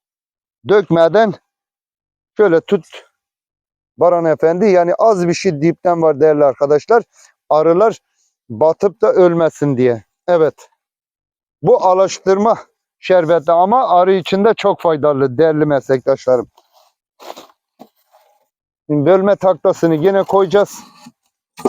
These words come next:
Kenarını hiçbir zaman boş bırakmıyoruz çünkü boşluk arıya rahatsızlık verir değerli arkadaşlar. Şu poşetini de üstüne koyacağız.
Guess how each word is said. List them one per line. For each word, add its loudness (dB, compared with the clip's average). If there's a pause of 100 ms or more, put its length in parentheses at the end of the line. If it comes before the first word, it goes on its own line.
(960)
Kenarını 0
hiçbir -2
zaman 0
boş 0
bırakmıyoruz 0
çünkü -2 (440)
boşluk -2 (1040)
arıya 2 (300)
rahatsızlık 0
verir 2
değerli 2
arkadaşlar. -4 (1400)
Şu -2
poşetini 0
de 2
üstüne 0
koyacağız. 0